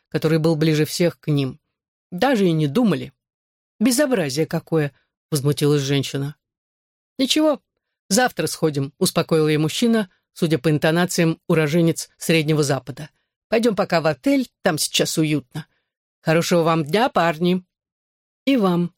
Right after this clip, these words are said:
спокойно произнес Мерлин. Американец повернулся на голос и пристально взглянул на молодого человека. Было видно, что Мерлин чем-то привлек внимание американца,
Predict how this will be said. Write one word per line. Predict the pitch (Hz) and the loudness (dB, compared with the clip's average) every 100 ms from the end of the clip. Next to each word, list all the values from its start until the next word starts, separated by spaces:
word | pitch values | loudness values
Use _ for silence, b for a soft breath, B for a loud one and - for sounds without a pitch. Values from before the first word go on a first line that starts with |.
| _ - | _ -10
спокойно | - 156 - 202 220 196 | -4 -4 0 0 2 2
произнес | 156 147 165 170 - _ | 0 2 2 0 -4 _
Мерлин. | 156 151 139 139 147 - _ _ _ _ _ _ _ _ _ _ _ | 0 0 0 -6 -8 -14 _ _ _ _ _ _ _ _ _ _ _
Американец | 175 196 240 302 285 277 | 0 2 2 0 0 0
повернулся | - 254 269 254 202 - | 0 0 2 2 0 0
на | 180 175 | 2 2
голос | 175 269 247 - b b - | 0 0 0 -4 b b -4
и | 202 | -2
пристально | - 247 - 220 | 0 0 2 0
взглянул | 202 180 226 220 180 | 0 0 2 4 2
на | 170 | 2
молодого | 165 160 170 165 | 2 2 0 0
человека. | - 170 165 143 - 156 - _ _ _ _ | 0 0 2 0 -4 -16 -18 _ _ _ _
Было | 165 160 | 0 2
видно, | 160 151 | 2 0
что | 151 170 | -2 0
Мерлин | 156 160 175 175 170 b b - | 2 2 2 2 0 b b -4
чем-то | 170 160 - | -2 0 -2
привлек | 180 180 180 185 | 0 0 0 -2
внимание | 156 170 170 160 165 | -2 0 2 2 2
американца, | 170 165 254 254 - 156 | 2 0 0 -2 -2 -4